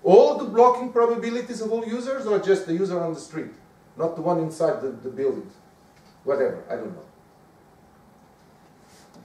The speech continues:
And the scientific objectives. Again, clear, tangible, and measurable. Measurable in the sense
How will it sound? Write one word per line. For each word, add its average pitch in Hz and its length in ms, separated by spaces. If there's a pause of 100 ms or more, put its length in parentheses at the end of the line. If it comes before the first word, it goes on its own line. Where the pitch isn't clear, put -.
(300)
And 220 240
the 214 60
scientific 220 600
objectives. 196 680 (760)
Again, 135 420 (1000)
clear, 220 560
tangible, 190 560
and 160 100
measurable. 131 440 (260)
Measurable 247 480
in 226 140
the 185 60
sense 214 600